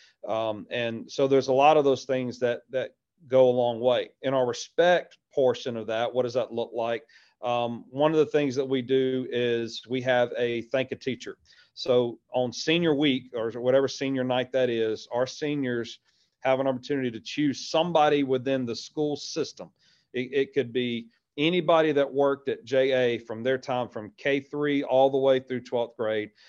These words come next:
And they're gonna recognize that person. And we have them come out to the pep rally, and, and the, the player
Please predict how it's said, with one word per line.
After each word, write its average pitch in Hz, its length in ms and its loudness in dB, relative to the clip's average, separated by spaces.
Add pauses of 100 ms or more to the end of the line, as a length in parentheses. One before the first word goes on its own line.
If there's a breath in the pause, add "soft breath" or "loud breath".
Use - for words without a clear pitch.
(340 soft breath)
And 120 380 -4
they're 139 160 2
gonna 139 240 4
recognize 123 580 0
that 117 220 -4
person. 107 400 -6
And 107 100 -8
we 120 160 -4
have 131 240 2
them 131 140 -4
come 135 180 -6
out 131 200 0
to 113 60 -20
the 110 80 -6
pep 139 300 -4
rally, 131 460 4
and, 107 160 -6 (320 soft breath)
and 117 180 -8
the, 113 140 -4 (120)
the 104 80 -10
player 147 600 4